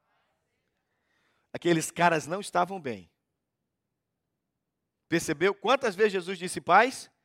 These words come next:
Jesus chega e diz paz. Aí diz, "Tá aqui minha mão, tá aqui meu lado,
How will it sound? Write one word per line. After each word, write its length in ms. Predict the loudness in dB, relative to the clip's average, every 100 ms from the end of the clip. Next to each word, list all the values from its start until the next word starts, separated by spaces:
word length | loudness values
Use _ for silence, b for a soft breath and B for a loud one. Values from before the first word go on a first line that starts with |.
| _ _ _ _
Jesus 360 | -6 -4 -4 -2
chega 220 | 0 0
e 40 | 0
diz 180 | -4 0
paz. 680 | 6 8 8 0 -14 -18 _ _
Aí 160 | 0 0
diz, 180 | 0 -4
"Tá 60 |
aqui 160 | -4 -2
minha 140 | -2
mão, 240 | 0 -2 -2
tá 80 | -6
aqui 160 | -6
meu 160 | -6 2
lado, 360 | 4 2 0